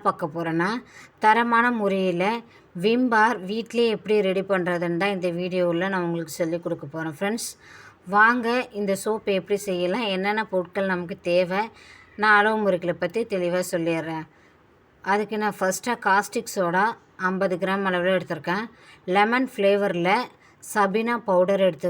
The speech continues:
வச்சுருக்கேன். நம்ம எந்த டம்ளரில் காஸ்டிக் சோடா எடுத்தோமோ அதே டம்ளரில் அஞ்சு மடங்கு பாம் ஆயில் எடுத்து வச்சுருக்கேன். இதுதான் ஃப்ரெண்ட்ஸ் நமக்கு தேவையான பொருட்கள். இப்போ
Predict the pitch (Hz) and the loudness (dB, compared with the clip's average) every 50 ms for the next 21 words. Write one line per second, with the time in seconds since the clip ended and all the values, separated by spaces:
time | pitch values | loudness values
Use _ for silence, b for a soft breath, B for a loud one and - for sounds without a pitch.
0 | 175 165 - - 165 - - 170 185 214 240 - - b b b b b - 196 | -2 -2 -4 -8 -10 -6 -2 -2 -2 -2 -2 -6 -12 b b b b b -4 -2
1 | 190 190 190 190 185 185 202 214 233 254 233 - 220 208 196 196 196 190 185 185 | -2 0 2 2 2 2 0 0 -2 -4 -2 0 -2 0 0 2 0 0 2 0
2 | 196 185 - 196 190 190 190 - 196 - - - 185 170 175 175 175 165 170 - | -2 0 0 0 0 0 0 -6 -10 -6 -4 -2 -2 0 0 -2 -2 -2 -4 -4
3 | 175 165 165 170 175 180 175 185 190 190 175 208 226 226 226 208 190 185 170 180 | -4 -2 -2 -2 -2 -2 -2 0 0 0 2 0 0 0 -2 -2 -2 -2 0 0
4 | 175 170 170 175 202 220 208 - 190 190 202 214 202 196 214 196 185 180 175 185 | 0 0 0 0 2 0 0 0 -2 -2 -2 -4 -4 -6 -4 -2 -2 -2 -2 -2
5 | 180 180 180 196 226 254 254 - B B B B B B B B 175 170 196 196 | -2 -2 -2 -2 -2 -4 -4 -8 B B B B B B B B 0 4 6 6
6 | 202 208 214 208 196 185 185 202 220 214 190 175 170 - 190 180 175 165 - 180 | 6 6 4 2 2 2 2 0 2 2 0 0 0 0 -2 -2 -2 -2 -4 -8
7 | 175 - - 190 196 202 208 202 190 175 185 170 196 202 233 208 - 208 196 202 | -6 -4 -4 -4 -2 -2 -4 -6 -4 -4 -4 -2 -2 -2 -2 -4 -4 -4 -4 -4
8 | - - - 196 175 170 175 175 - 196 - 180 170 170 175 175 180 180 190 185 | -6 -8 -6 -4 -4 -4 -4 -4 -6 -6 -2 -2 0 0 0 0 0 -2 -4 -2
9 | - 180 160 147 - - 190 202 262 262 B B B B B B B B 208 202 | -2 -4 -4 -4 -2 -2 -2 0 -2 -4 B B B B B B B B -6 -4
10 | 233 | -2